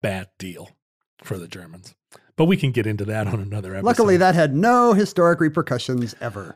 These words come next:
Speaker 1: But two interesting things resulted from that Christmas Day truce.
Speaker 2: Yes.
Speaker 1: And from the, the suffragette involvement and the suffragetic conflict.
Speaker 2: Is that really the adjective?
Speaker 1: That's where I'm going. Suffragetic conflict,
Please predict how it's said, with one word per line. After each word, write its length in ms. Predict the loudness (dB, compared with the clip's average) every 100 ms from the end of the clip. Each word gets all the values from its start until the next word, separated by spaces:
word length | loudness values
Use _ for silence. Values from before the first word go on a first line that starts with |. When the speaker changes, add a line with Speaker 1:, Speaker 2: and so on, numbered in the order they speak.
| 0
Speaker 1:
But 320 | 2 0 -2
two 380 | 2 4 6 4
interesting 480 | 4 2 2 2 2
things 240 | 4 4
resulted 480 | 4 4 4 2 -2
from 160 | -2
that 180 | -2 -6
Christmas 380 | -4 -4 -4 -8
Day 180 | -10 -14
truce. 440 | -16 -20 -20 -12
Speaker 2:
Yes. 280 | -12 -12 -6 0
Speaker 1:
And 260 | 2 2
from 540 | 0 0 2 2 -2 0
the, 460 | 0 0 -2 -4 _ _
the 300 | -20 -8 -8
suffragette 800 | -4 0 2 2 2 2 0 -4 _ _ -4
involvement 880 | -2 0 2 4 4 0 -6 -10 -18 _
and 160 | -4 -2
the 60 | -2
suffragetic 1000 | 0 0 2 -2 2 2 2 -2 -6 -10 -10 -18 _ _
conflict. 800 | 0 4 4 0 -6 -8 -14 -18 _ _ _ _
Speaker 2:
Is 80 | -10
that 220 | -6 -4
really 400 | -2 0 2 2
the 120 | 2
adjective? 380 | 0 0 -2 0
Speaker 1:
That's 100 | 4
where 160 | 4 4
I'm 200 | 2 2
going. 320 | 0 -2 -4
Suffragetic 680 | -2 0 0 2 2 0 -4
conflict, 680 | 0 2 2 0 -4 -6